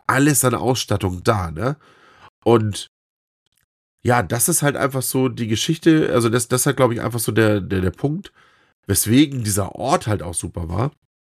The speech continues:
Und auch da gibt's wieder geile, äh,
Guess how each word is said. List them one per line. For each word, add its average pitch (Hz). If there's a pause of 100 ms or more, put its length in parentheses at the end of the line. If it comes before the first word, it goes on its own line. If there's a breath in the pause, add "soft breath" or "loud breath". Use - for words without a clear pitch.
(540 loud breath)
Und -
auch 90
da -
gibt's 165
wieder 123
geile, 131 (1120)
äh, 101